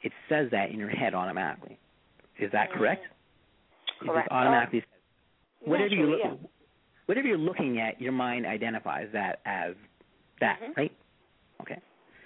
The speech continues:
Speaker 2: Correct.
Speaker 1: So, can you walk into a, in a whole, can you walk into a whole furniture store and, and,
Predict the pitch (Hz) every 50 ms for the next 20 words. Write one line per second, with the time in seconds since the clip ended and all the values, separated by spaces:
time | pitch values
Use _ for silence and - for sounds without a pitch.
0 | - - 165 143 131 - - - 160 139 135 143 - - - _ _ _ _ _
1 | _ _ _ _ - - 170 202 247 240 202 196 190 190 - 190 170 - - 147
2 | 123 113 104 98 - 135 120 113 101 - - - 143 156 165 160 156 160 165 175
3 | - - 196 220 202 185 180 165 151 175 160 - - 123 117 123 - - 165 165
4 | 160 160 160 156 151 - _ _ _ _ _ _ _ _ _ _ - 180 185 190
5 | 175 165 - - 117 110 - - 113 101 101 101 101 104 - - _ _ _ _
6 | _ _ _ _ _ _ _ - _ _ _ - _ - _ _ - - - 120
7 | 117 113 107 104 - - - 170 147 117 113 113